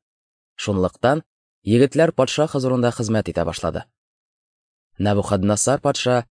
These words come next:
алардан нәрсә хакында гына сораса да, акыл зирәклеге кирәк булган һәр эштә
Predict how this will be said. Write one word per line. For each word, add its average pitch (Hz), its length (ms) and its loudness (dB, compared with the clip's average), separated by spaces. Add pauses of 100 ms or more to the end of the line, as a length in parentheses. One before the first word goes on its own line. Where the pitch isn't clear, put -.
алардан 139 520 4
нәрсә 160 340 2
хакында 135 400 2
гына 110 160 2
сораса 98 400 0
да, 143 140 4 (480)
акыл 135 420 2
зирәклеге 120 480 2
кирәк 104 240 2
булган 92 320 -2
һәр 139 300 0
эштә - 320 -2